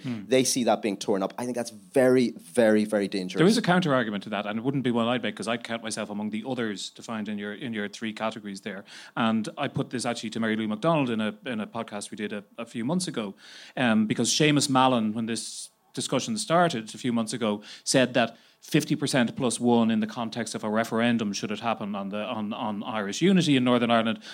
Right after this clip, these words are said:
Speaker 1: was not sufficient, that you ha-, you had to win support, at least some support, to be defined,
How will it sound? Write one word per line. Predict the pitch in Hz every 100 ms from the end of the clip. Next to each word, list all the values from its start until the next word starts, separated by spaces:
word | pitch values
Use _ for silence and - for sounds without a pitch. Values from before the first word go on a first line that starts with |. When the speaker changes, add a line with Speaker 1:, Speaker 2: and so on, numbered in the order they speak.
| - -
Speaker 1:
was | 127
not | 135 131 123
sufficient, | 123 - 104 - 98
that | 110 104
you | 107
ha-, | - -
you | 120
had | 117 151 147
to | 143
win | 117 117 127 120 113 110 - -
support, | - 127 - 143 120 110
at | - 170
least | 160 -
some | 170 151
support, | 160 - 107 101 -
to | 117
be | 117 110
defined, | 113 113 107 101